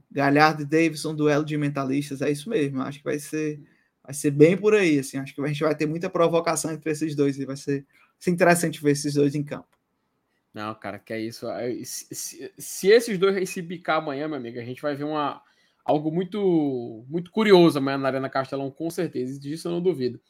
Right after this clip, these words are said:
Speaker 2: Tem duas pe-, tem duas, dois chats aqui, Juvenal. Primeiro, o Geraldo Teixeira, ele fala assim: "Boa tarde, amigos do G T. F T Juvenal, comprei pela primeira vez os ingressos pelo Leão Ticket. Queria saber se é só passar o Q R Code na catraca e pronto." É basicamente isso, viu, Geraldo? Só você mesmo. A, a, o,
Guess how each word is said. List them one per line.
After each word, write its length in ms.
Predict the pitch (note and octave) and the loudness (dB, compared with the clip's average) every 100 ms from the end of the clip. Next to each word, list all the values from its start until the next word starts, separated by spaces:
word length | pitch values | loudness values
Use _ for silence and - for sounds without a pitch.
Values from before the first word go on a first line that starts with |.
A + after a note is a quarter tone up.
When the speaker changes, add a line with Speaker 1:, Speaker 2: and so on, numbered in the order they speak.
| _ _ _ - | _ _ _ -2
Speaker 2:
Tem 140 | G#3+ | -2
duas 160 | C#4+ F4+ | -2 -2
pe-, 220 | - E5 | -2 -4
tem 160 | A3 A3 | -6 -4
duas, 260 | D4 C#4 | -2 -2
dois 200 | G3 A3+ | -2 -4
chats 300 | - G3+ F3 | 0 -2 -2
aqui, 220 | C#3+ G3+ F#3+ | -8 -6 -4
Juvenal. 280 | D3+ B2 | -4 -6
Primeiro, 260 | A#2 E3 G#3+ | -6 -6 -4
o 40 | |
Geraldo 340 | F3+ E3+ E3 E3 | -2 0 0 0
Teixeira, 520 | C3+ - F3 F#3 C3+ _ _ _ _ | -6 -6 -2 -2 -4 _ _ _ _
ele 180 | - C3 | -4 -4
fala 200 | C3 C#3+ | 0 0
assim: 160 | D3+ D3 | 0 -4
"Boa 180 | D#3 E3+ | -4 0
tarde, 200 | G#3 G#3+ | 0 0
amigos 180 | A3+ | -6
do 60 | G#3 | -4
G 100 | A3 | -2
T. 120 | G3+ G#3 | 2 2
F 180 | F#3+ | 2
T 100 | - | -4
Juvenal, 440 | G#3 G3+ G#3+ G#3+ F#3 | -6 -6 -2 -2 0
comprei 260 | F3+ F#3+ | -4 -4
pela 180 | G#3 G#3+ | -4 -6
primeira 400 | - F#3+ G3+ A#3+ | -6 -4 0 -2
vez 280 | D#3 E3 F#3+ | 0 0 0
os 100 | F#3 | -2
ingressos 380 | G3 C#3+ D#3+ - | -2 0 -2 -4
pelo 180 | E3+ E3 | -2 2
Leão 220 | E3 F#3 | 2 0
Ticket. 500 | - F3 D3+ A2 - _ _ _ | -4 -8 -8 -14 -16 _ _ _
Queria 160 | E3 G3 | -2 0
saber 260 | G3 E3+ | -2 -4
se 120 | F3 | -6
é 20 | E3 | -6
só 180 | - | -6
passar 320 | G3+ F3+ - F3+ | -4 -4 -4 -6
o 80 | |
Q 140 | F3 E3+ | -4 -2
R 100 | C#3+ | -2
Code 220 | - E3 D#3+ | -4 -4 -2
na 100 | D3 | -2
catraca 580 | C#3 - C#3+ D3 - - | -4 -2 -2 -2 -4 -14
e 100 | F3 F3 - | -14 -14 -2
pronto." 540 | D3+ D3+ - - A2 _ _ _ _ _ _ _ | 0 0 -2 -14 -16 _ _ _ _ _ _ _
É 280 | A4+ A#4 B4 | -6 -4 -4
basicamente 640 | A#4+ B4+ - A#4+ G#4 F#4+ F#4 | -4 -4 -2 0 0 4 6
isso, 180 | E4+ G#3+ | 6 0
viu, 140 | B3 | -4
Geraldo? 400 | B3 C4+ F3+ - | 0 2 2 2
Só 140 | - | -4
você 200 | C#4 B3 | -10 -10
mesmo. 220 | C4 A#3+ G#3 | -8 -8 -6
A, 120 | G3+ | -6
a, 260 | - - - | -8 -16 -16
o, 200 | F3+ | -12